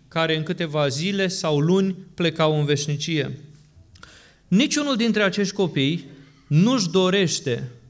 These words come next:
sau nu și-a dorit să fi petrecut mai mult timp uitându-se la televizor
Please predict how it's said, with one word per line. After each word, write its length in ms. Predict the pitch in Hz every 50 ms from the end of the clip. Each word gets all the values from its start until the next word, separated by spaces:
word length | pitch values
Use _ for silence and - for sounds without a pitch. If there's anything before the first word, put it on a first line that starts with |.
| - _ _ _
sau 240 | - - 156 147 151
nu 100 | 170 185
și-a 200 | 180 - 180 170
dorit 540 | 147 156 160 160 180 165 113 - - - - - - - _ _
să 240 | - - - - 185
fi 120 | 180 185
petrecut 460 | 180 185 180 175 180 170 165 165 214 202
mai 160 | 202 190 180
mult 280 | 180 190 196 196 190
timp 220 | 196 196 190 180 185
uitându-se 460 | 185 156 156 185 180 190 190 190 202
la 120 | 185 180
televizor 800 | 175 185 175 165 160 147 147 139 127 131 131 143 165 180 175